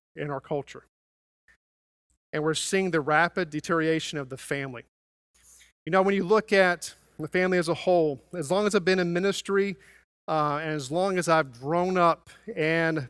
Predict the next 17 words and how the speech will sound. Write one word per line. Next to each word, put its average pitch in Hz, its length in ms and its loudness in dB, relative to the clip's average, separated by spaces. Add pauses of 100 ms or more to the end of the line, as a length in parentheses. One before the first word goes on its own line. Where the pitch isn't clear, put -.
being 170 180 2
part 175 380 2
of 151 80 -2
a 151 40 -6
ministry 160 460 -2
family, 165 460 -2
as 143 140 -4
my 147 100 -2
dad 151 300 2
and 151 60 -2
my 147 60 -4
grandfather 147 360 -6
were 131 40 -8
both 135 220 -10
pastors, - 500 -4 (480)
I 175 160 6
have 170 460 2